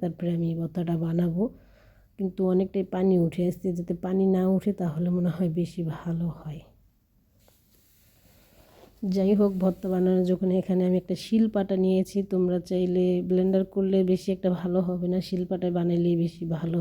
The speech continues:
হইব মনে হইতেছে যেটা, তার জন্য আমি শিলপাটা নিয়েছি। আর এই পাটাটা বাংলাদেশ থেকে আমার ননদ অনেক কষ্ট করে আনছে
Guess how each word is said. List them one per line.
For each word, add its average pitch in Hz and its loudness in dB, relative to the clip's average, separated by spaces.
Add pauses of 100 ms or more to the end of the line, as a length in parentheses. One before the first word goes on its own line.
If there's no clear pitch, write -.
হইব 175 -2 (160)
মনে 170 0
হইতেছে 170 -4 (100)
যেটা, 160 -4 (540)
তার 165 -4
জন্য 175 0 (100)
আমি 175 2 (100)
শিলপাটা 185 -2 (100)
নিয়েছি। 180 0
আর 180 -2
এই 170 -4
পাটাটা 180 -2 (100)
বাংলাদেশ 180 0 (120)
থেকে 190 -4
আমার 175 2
ননদ 175 2 (100)
অনেক 196 2 (120)
কষ্ট 202 -4 (100)
করে 190 2
আনছে 180 0